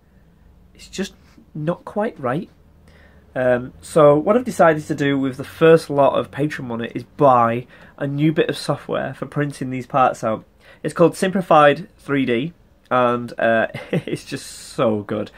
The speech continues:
I've got some more parts to show you downstairs, um,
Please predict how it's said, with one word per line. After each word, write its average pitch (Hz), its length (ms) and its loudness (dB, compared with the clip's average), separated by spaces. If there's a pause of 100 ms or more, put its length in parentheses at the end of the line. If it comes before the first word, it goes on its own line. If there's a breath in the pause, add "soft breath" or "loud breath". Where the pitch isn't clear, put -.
(240 loud breath)
I've 156 120 4
got 180 120 4
some 196 140 -4
more 180 240 6
parts 160 500 4
to - 80 -10
show 131 220 0
you 120 120 0
downstairs, 107 720 -6 (560 soft breath)
um, 107 520 -4